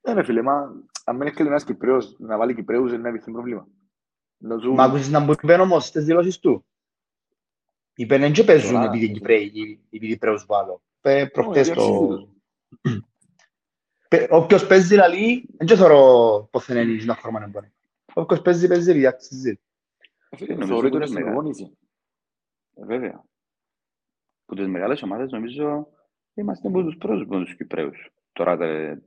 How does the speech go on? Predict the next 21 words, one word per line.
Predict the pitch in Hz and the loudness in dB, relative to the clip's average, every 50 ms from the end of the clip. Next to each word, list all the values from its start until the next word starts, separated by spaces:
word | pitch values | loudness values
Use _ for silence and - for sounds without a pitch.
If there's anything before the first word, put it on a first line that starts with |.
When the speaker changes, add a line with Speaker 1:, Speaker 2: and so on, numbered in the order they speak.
| _ _ | _ _
Speaker 3:
που | - 127 | -6 -2
τα | 117 117 113 | -2 0 0
μέσα | 139 151 165 | 2 4 6
Speaker 2:
Και | 151 | 6
Speaker 3:
της | 147 165 | 6 6
Speaker 2:
ανόρθωσε | 180 175 - - 160 131 120 | 6 4 4 2 2 2 4
Speaker 3:
χρονιάς, | 120 113 110 | 4 4 4
Speaker 2:
βάλε | 104 104 | 4 2
Speaker 3:
ε. | 104 | 0
Speaker 2:
αρκετούς. | 104 - - - 104 95 101 104 - _ _ _ | -4 -4 -6 -8 -8 -8 -10 -14 -20 _ _ _
Και | - - | -4 0
ανόρθωσε | 117 123 135 139 - - 135 107 110 | 2 2 2 2 0 -4 -8 -6 -6
βάλε | 101 98 95 98 | -6 -8 -8 -6
Speaker 1:
Εντάξει, | 95 113 113 - | -4 -6 -6 -6
Speaker 2:
αρκετούς. | 104 101 - - _ _ _ _ | -8 -14 -18 -20 _ _ _ _
Speaker 3:
Ε, | _ - | _ -2
ανόρθωση, | 98 107 117 110 107 139 135 147 151 | 0 0 0 0 -2 -4 -6 -8 -10
Speaker 1:
εντάξει, | 151 151 | -10 -8
να | 147 104 101 | -8 -10 -10
σου | - 104 104 | -10 -10 -8
πω. | 110 123 127 120 - | -8 -8 -8 -8 -12